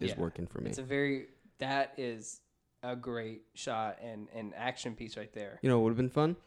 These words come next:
Speaker 1: Add a couple cartwheels.
Speaker 2: <laughs> Yeah, right?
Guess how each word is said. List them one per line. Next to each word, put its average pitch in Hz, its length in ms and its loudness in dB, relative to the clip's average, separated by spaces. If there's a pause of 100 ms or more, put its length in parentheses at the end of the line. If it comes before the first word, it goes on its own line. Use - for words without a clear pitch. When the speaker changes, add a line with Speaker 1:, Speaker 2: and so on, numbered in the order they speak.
(340)
Speaker 1:
Add 90 140 -2
a 95 40 -6
couple - 240 -2
cartwheels. 101 600 2 (1160)
Speaker 2:
<laughs> - 260 -10
Yeah, 127 300 -2
right? 127 200 -4